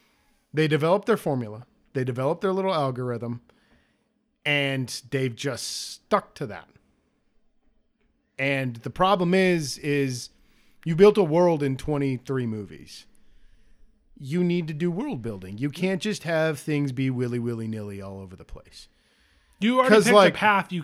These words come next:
Speaker 2: there's no going back,
Speaker 1: Yeah.
Speaker 2: right?
Speaker 1: And it's like, honestly, they're not doing it. They're not, these movies suck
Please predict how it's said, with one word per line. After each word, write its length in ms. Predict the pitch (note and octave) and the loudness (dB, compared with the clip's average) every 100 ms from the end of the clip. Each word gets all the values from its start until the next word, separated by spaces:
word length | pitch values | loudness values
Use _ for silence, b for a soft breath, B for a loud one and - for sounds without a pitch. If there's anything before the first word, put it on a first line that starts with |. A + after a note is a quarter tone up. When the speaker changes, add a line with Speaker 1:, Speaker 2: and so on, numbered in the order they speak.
| - | -6
Speaker 2:
there's 240 | F3 D#3 | -6 -2
no 180 | F#3 F#3+ | 0 0
going 360 | E3 E3 D3+ C3 | 0 -4 -4 -8
back, 260 | A#2 - | -10 -2
Speaker 1:
Yeah. 160 | E3+ F3+ | 6 6
Speaker 2:
right? 240 | C#3 C#3+ - b b b b - | 4 -6 -14 b b b b -4
Speaker 1:
And 160 | F3+ F#3 | 0 2
it's 320 | E3+ - G#3 | 0 -4 0
like, 420 | F#3+ E3 - - - | 2 2 -2 -16 -4
honestly, 720 | E3+ F#3 F#3+ - F#3+ F#3+ - _ _ _ _ _ _ _ _ _ _ _ - B B B B B B B B B B B B B B _ _ _ _ _ _ _ | 0 0 -2 0 2 2 -2 _ _ _ _ _ _ _ _ _ _ _ -20 B B B B B B B B B B B B B B _ _ _ _ _ _ _
they're 100 | E3 | -2
not 340 | F#3 G#3+ D#3 A#2 | 0 0 -2 -4
doing 300 | D#3 B2+ E2+ | -2 -2 -8
it. 100 | - - - _ _ _ _ _ _ - | -20 -20 -20 _ _ _ _ _ _ -6
They're 100 | F3 | -4
not, 140 | G3 | -2
these 200 | D3+ F#3 | -2 0
movies 420 | G3 A3+ F#3+ C3+ | 0 0 0 -4
suck 600 | - - - A#2+ - - | -6 -10 -6 -8 -8 -20